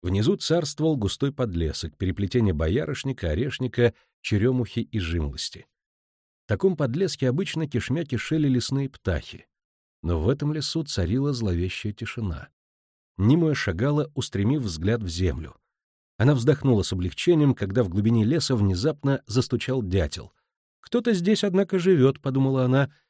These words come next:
«Я тут не одна одинёшенька». Она остановилась и резко повернулась. Не заметила ничего и никого, но миг назад была уверена, что кто-то идёт за ней. Чувствовала, что за ней наблюдают, наблюдают скрытно.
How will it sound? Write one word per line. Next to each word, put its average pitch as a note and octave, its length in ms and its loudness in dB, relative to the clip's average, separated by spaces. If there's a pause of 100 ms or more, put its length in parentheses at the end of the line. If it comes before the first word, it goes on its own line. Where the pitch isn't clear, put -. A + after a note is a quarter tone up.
(140)
«Я G#2+ 240 2
тут F#3 260 0
не E3+ 140 6
одна B2+ 320 4
одинёшенька». G#2+ 760 -2 (680)
Она G#2+ 300 2
остановилась A#2+ 800 0
и A#2 120 4
резко A2 280 2
повернулась. G#2+ 680 -2 (580)
Не A#2+ 160 -2
заметила A2 480 2
ничего F2 440 0
и E2 40 0
никого, E2+ 560 -2 (460)
но F#2+ 140 2
миг A#2+ 300 4
назад A#2+ 420 0
была B2+ 320 -2
уверена, C3 480 0
что - 200 -8
кто-то C3 420 -4
идёт G#2 240 -2
за D2+ 140 -8
ней. - 280 -14 (540)
Чувствовала, D3+ 580 0
что C3+ 180 0
за G2+ 140 2
ней B2+ 160 4
наблюдают, A#2+ 720 -2 (320)
наблюдают A#2 540 4
скрытно. - 580 -4